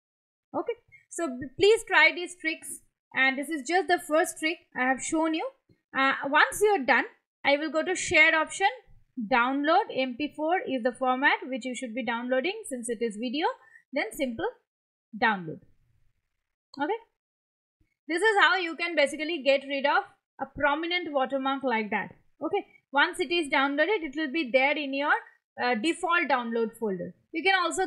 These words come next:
give a name out here. See, there is a space for giving a name. You can give a name as well. So till the time it is getting downloaded, let me go ahead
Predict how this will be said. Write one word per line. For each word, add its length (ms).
give 200
a 100
name 320
out 220
here. 260
See, 240
there 180
is 120
a 200
space 420
for 260
giving 340
a 40
name. 320
You 60
can 200
give 180
a 100
name 240
as 200
well. 180
So 220
till 240
the 160
time 220
it 40
is 100
getting 280
downloaded, 580
let 140
me 220
go 140
ahead 300